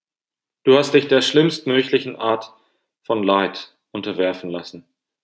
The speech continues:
Alles, damit ich frei sein kann. Ich danke dir für deine großen Taten der Liebe.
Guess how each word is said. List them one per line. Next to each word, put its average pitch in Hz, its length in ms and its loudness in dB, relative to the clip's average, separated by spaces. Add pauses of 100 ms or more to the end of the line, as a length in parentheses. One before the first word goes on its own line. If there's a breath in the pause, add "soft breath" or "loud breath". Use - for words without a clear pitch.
(440)
Alles, 139 320 2
damit 110 380 0
ich 139 260 -2
frei 110 320 0
sein 85 280 -8
kann. 78 300 -16 (1400)
Ich - 80 -20
danke 127 320 0
dir 117 120 4
für 110 120 0
deine 107 240 2
großen 123 460 2
Taten 101 520 -8
der 107 120 -8
Liebe. 82 360 -6